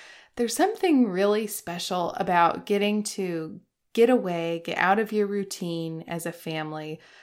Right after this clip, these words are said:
but to still be in a home environment because you're able to still have your own spaces and be together, but you're not cramped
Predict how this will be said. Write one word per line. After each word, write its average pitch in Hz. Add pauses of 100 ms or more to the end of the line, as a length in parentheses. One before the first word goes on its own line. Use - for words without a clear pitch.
(140)
but 190
to 208
still 208
be 180
in 170
a 160
home 160
environment 151
because 185 (380)
you're 196
able 254
to 214
still 185 (280)
have 226
your 240
own 214
spaces 190
and 175
be 196
together, 175 (280)
but 175
you're 202
not 226
cramped 180